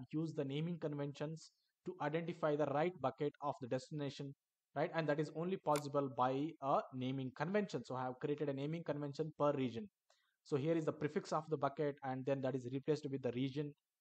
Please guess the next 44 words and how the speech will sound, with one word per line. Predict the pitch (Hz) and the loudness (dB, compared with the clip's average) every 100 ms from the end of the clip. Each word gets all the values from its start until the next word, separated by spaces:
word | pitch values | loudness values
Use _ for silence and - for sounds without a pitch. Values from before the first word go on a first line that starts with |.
| _ _ | _ _
uh, | 120 123 135 | -2 -2 -2
you | |
know, | 156 | -4
converted | 156 143 143 143 | 0 0 0 0
into | 135 123 | 0 0
lower, | 120 143 151 147 - 127 | 4 6 6 4 -6 -10
uh, | - | -4
cases. | 151 151 165 156 139 | 0 0 -2 -8 -4
Then | 135 131 | -4 -2
we | 127 | -2
have | 123 127 127 | 0 -2 0
the | 127 123 | 0 0
number | 127 139 147 | -2 2 2
of | 139 | 4
days | 143 143 | 2 4
as | 135 | 0
a | 127 | 0
parameter | 135 143 147 143 | 2 2 0 -4
to | 139 - | -6 -6
construct | 127 - 131 | -6 -6 -8
the | 139 | -6
from | 135 135 | -6 -4
date | 139 135 | -4 -4
and | 123 | -6
to | 143 147 | -4 0
date, | 147 143 _ _ _ _ _ _ - | 0 -2 _ _ _ _ _ _ -2
right? | 139 165 | 2 2
So | 160 | 2
you | 147 | 2
can | 156 143 143 | 2 0 0
have | 147 | 2
a | - | 2
look | 143 151 | 2 0
at | 131 123 | 0 2
this | 147 - | 2 2
one. | 156 160 - _ _ _ _ | -4 -4 -8 _ _ _ _
Uh, | 135 127 | -2 -2
and | 147 147 | 0 2
then | 156 143 | 2 4
finally, | 151 156 156 143 | 2 4 2 4
we | 143 | 4
are | 135 | 4
actually, | - 165 180 196 | 0 -2 -2 -4
uh, | 143 | -4